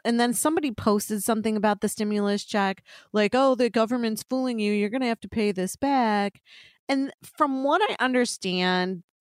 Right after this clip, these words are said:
this is what I gather about this stimulus check. And please, listeners, if you, if I have it wrong or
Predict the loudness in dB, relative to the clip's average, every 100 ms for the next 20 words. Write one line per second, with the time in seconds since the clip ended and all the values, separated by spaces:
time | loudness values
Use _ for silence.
0 | _ -16 -4 0 2 2 0 2 2 2
1 | 0 0 2 2 0 0 2 0 0 -2
2 | -2 -2 -2 0 0 0 0 0 0 -2
3 | -4 -2 0 2 2 0 0 -2 0 0
4 | 0 -2 -2 -8 -4 -2 2 4 4 2
5 | 2 2 2 0 -2 0 2 4 4 2
6 | 0 -2 -2 0 2 0 0